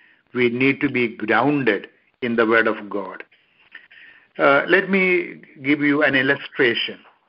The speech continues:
When we returned to Kerala from, uh, from Chennai, uh, from, uh, from Africa, and we bought a piece of land and built a house there. And, uh, in that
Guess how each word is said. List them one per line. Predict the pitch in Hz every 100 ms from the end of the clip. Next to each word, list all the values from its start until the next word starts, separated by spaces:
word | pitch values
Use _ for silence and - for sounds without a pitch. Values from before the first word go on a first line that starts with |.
| _ _ _ _ _ _ -
When | 143 170 175 165 160 - 147
we | 131 143 143 139
returned | 131 127 147 175 175
to | 156
Kerala | 147 127 117 127 117 107 143 - _ _ _ _
from, | 127 123 120 117 113 113 - _ _ _
uh, | 123 113 110 110 113 -
from | 113 107
Chennai, | 104 131 123 127 139 160 - _ _ _ -
uh, | 120 110
from, | 131 123 120
uh, | 107 110 -
from | 110 120 123
Africa, | 117 127 156 120 104 143 - _ - - - - _
and | 135 127 127 131
we | 123 127 127 123
bought | 123 147 151
a | 131
piece | 151 147 143
of | 127
land | 123 120 139 151
and | 123 117
built | 127 127
a | 135
house | 110 123 135 -
there. | 117 120 147 _ _ _ - _ - 139
And, | 131 131 131 123
uh, | 123 -
in | 135 127
that | 143 165 -